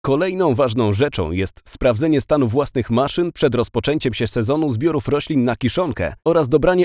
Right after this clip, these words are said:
odpowiedniej metody zbioru. Technologię zbioru należy dopasować do własnych potrzeb i warunków panujących na gospodarstwie.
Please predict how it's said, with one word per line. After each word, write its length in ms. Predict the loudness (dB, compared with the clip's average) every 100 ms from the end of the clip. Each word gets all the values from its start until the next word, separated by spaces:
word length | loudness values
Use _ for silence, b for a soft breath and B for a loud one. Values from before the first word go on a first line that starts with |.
| 0
odpowiedniej 560 | -2 0 0 2 2
metody 340 | 2 2 0 0
zbioru. 440 | 2 0 0 -4 -16 _
Technologię 640 | 0 4 4 4 4 2
zbioru 460 | 2 4 4 4 2
należy 340 | 2 2 2
dopasować 600 | 2 2 2 2 0 0
do 140 | 0 4
własnych 420 | 4 2 -2 0
potrzeb 400 | -2 -2 -2 -4 0
i 120 | 2
warunków 500 | 4 4 2 0 0
panujących 580 | 2 4 4 2 0 0
na 140 | 0
gospodarstwie. 760 | 0 0 0 0 -2 -8 -8